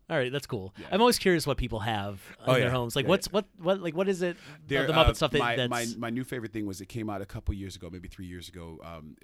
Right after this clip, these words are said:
Speaker 2: Disney came out. I, my wife and I love, we buy a new, uh, Christmas ornament every year.
Speaker 1: Yes.
Speaker 2: And the Christmas ornament of, uh, Piggy and Kermit, they have the, um, the,
Speaker 1: Yeah.
Speaker 2: uh, the mistletoe.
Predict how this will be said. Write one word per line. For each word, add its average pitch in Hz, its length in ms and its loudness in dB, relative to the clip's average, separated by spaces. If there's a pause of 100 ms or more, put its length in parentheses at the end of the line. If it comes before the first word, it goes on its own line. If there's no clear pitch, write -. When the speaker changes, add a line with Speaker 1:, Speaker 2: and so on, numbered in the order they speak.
Speaker 2:
Disney 95 260 -10
came 90 240 -10
out. 80 300 -12
I, 92 200 -12
my 107 140 -8
wife 104 220 -6
and 101 80 -6
I 92 60 -6
love, 90 280 -10
we 104 80 -6
buy 95 220 -6
a 90 80 -8
new, 95 440 -6 (140)
uh, 78 60 -18
Christmas 95 320 -12
ornament 85 260 -14
every 82 140 -18
year. - 200 -20
Speaker 1:
Yes. - 300 -4 (560)
Speaker 2:
And 104 160 -8
the 98 40 -8
Christmas 110 320 -10
ornament 92 340 -8
of, 90 340 -12
uh, 82 360 -12
Piggy 90 480 -8
and 80 360 -16
Kermit, 87 340 -12 (280)
they 90 80 -12
have 80 260 -14
the, 80 200 -16
um, 76 440 -16
the, - 80 -10
Speaker 1:
Yeah. 120 120 -2
Speaker 2:
uh, 78 140 -12 (260)
the 90 80 -14
mistletoe. - 400 -12